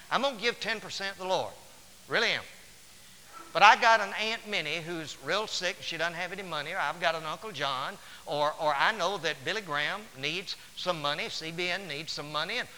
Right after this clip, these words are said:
all these places. So, Lord, I'm gonna give part of my tithe to K P C. I'm gonna give part of it here, there, and there. Where you get off doing that?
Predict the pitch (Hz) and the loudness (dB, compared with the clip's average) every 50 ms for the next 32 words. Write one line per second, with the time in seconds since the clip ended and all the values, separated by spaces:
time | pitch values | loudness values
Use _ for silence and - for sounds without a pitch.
0 | - - - 147 185 214 240 240 - - 160 170 151 139 - 226 262 240 - - | -12 -4 0 0 2 2 0 -2 -4 -4 -2 -2 -2 -2 -2 -6 -6 -6 -4 -2
1 | 208 196 175 170 180 208 233 262 285 285 - - - - - - 175 262 277 233 | 0 0 0 2 4 4 6 8 8 6 6 2 -10 -6 2 6 6 6 6 6
2 | 214 202 196 160 196 220 196 - - 151 165 196 220 208 190 185 185 180 - 170 | 0 -2 0 2 2 2 2 0 0 4 4 4 4 6 6 6 6 6 4 4
3 | 170 170 190 240 - - - - - 117 139 151 170 170 139 160 156 175 196 180 | 6 6 6 6 4 0 -8 -10 -6 -6 -6 -6 -6 -8 -4 -2 -2 -2 -2 -2
4 | 151 147 180 160 - - 135 139 165 165 143 139 160 156 151 147 143 156 175 208 | -6 -6 -8 -8 -6 -4 -4 -2 -4 -4 -6 -8 -8 -6 -4 -4 -4 -4 -6 -8
5 | 208 - - - - - - - - - - - - - - - - - - - | -12 -12 -14 -20 -20 -20 -20 -20 -20 -20 -20 -18 -16 -16 -14 -14 -16 -18 -18 -18
6 | - - - - - - - - - - - - - - - - - - - - | -18 -18 -18 -20 -20 -20 -20 -20 -20 -20 -20 -20 -20 -20 -20 -20 -20 -18 -6 0
7 | 226 262 277 269 226 254 254 254 233 214 - - 190 214 208 190 165 160 147 120 | 0 2 2 2 4 4 6 6 6 6 4 2 0 2 2 2 2 2 2 0